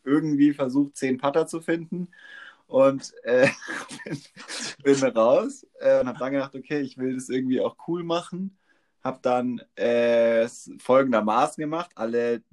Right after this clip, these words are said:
die's, äh, jetzt hören, können's wahrscheinlich auch gerade schon sehen. Äh, ich hab vier mal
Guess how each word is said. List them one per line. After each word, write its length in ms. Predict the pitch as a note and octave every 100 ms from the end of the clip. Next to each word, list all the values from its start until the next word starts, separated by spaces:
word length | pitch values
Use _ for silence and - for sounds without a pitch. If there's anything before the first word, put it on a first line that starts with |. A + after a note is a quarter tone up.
| -
die's, 920 | A2 A2 A2 G#2+ G#2+ G#2 - - - _ _ -
äh, 140 | G#2+
jetzt 360 | G2+ G#2 - A#2
hören, 460 | A2 B2+ C#3+ D#3+
können's 480 | - B2+ C#3 C#3 -
wahrscheinlich 480 | A#2 B2+ A#2 A#2 -
auch 160 | A2
gerade 280 | A2 G#2+ G#2+
schon 220 | G2+ F#2+
sehen. 400 | F2+ G2+ C3 D#3+ - _ _ _ _
Äh, 220 | - A2 A2
ich 120 | B2
hab 140 | A2+ - _
vier 500 | - - C3+ E3 E3+
mal 560 | B2 B2 C3 C#3 C#3+